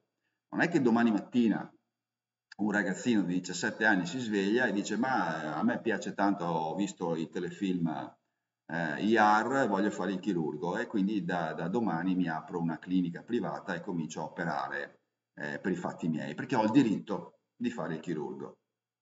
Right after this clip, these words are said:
Sì, hai il diritto se hai studiato e hai passato gli esami e hai fatto tutto quello che, che serve. Per essere ancora più pragmatici, voi chiamereste un bravissimo falegname, bravissimo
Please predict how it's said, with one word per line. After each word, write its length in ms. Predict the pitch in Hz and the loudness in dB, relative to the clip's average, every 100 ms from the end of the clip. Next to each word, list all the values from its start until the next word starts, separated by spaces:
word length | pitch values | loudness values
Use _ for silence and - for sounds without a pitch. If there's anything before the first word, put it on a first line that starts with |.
| _ _ _ | _ _ _
Sì, 380 | - - 101 - - | -10 -4 -4 -6 -4
hai 180 | 82 76 | -2 -2
il 180 | 71 | -4
diritto 800 | 78 90 87 - - 104 - - _ _ - | 0 0 0 -8 -4 -4 -4 -14 _ _ -16
se 220 | - 127 | -4 -2
hai 140 | 78 | -2
studiato 920 | - - 107 80 69 - - 107 - - _ _ _ - | -4 -6 -4 -2 -6 -10 -8 -8 -8 -18 _ _ _ -6
e 60 | 113 | -4
hai 220 | - - | -2 -4
passato 600 | 117 - - - - 82 | -6 -4 -8 -8 -8 -6
gli 120 | 78 | -2
esami 420 | 110 - - 85 | -2 -4 -4 -2
e 60 | 135 | 0
hai 60 | 127 | -2
fatto 420 | - - 113 113 | -8 -8 -8 -10
tutto 400 | - - - 123 | -14 -18 -10 -8
quello 480 | - 60 73 110 - | -8 -12 -8 -10 -10
che, 440 | 73 78 - _ _ _ | -8 -8 -8 _ _ _
che 100 | - - | -20 -4
serve. 640 | - 139 90 - 73 - _ _ _ | 6 6 6 0 -10 -14 _ _ _
Per 140 | - 87 | -4 -2
essere 560 | 92 - 104 92 - | 0 0 2 2 -2
ancora 360 | - 90 95 107 | -6 -6 -2 -4
più 160 | 104 98 | -4 -4
pragmatici, 840 | 101 90 98 101 - - 85 78 - _ - | -4 2 4 4 0 -8 -6 -8 -10 _ -4
voi 220 | 107 104 | 0 0
chiamereste 640 | - 92 90 95 123 123 | 0 0 2 4 2 2
un 120 | 107 92 | 2 2
bravissimo 560 | 87 95 104 110 98 | 2 0 -2 0 0
falegname, 1040 | 92 90 90 90 95 98 104 107 110 104 - | 0 -2 -2 2 4 6 6 4 2 0 -6
bravissimo 1120 | - 82 101 135 - - 117 113 113 110 - | -10 -6 -2 0 0 -2 0 2 2 0 -6